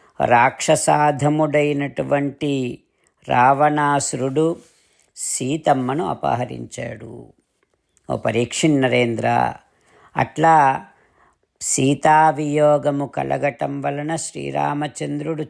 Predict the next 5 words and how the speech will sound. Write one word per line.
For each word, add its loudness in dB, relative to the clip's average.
చాలా 0
దుఃఖిస్తూ -4
తన 0
సోదరుడైనటువంటి 0
లక్ష్మణునితో 2